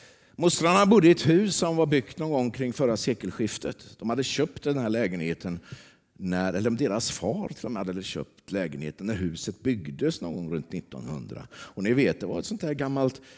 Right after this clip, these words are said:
gammalt fint stenhus, va? Eh, med våningar i, högt i tak, slitna stentrappor, dörrar som knirrade när man öppnade dem, och det luktade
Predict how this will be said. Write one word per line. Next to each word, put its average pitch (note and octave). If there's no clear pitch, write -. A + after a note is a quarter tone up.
gammalt C#3
fint C#3+
stenhus, C3+
va? -
Eh, A2
med G#2
våningar A2
i, C#2+
högt -
i D3
tak, -
slitna B2
stentrappor, G2+
dörrar A2
som A#2
knirrade F#2
när F#2
man F#2+
öppnade E2+
dem, E2
och -
det F#2
luktade E2+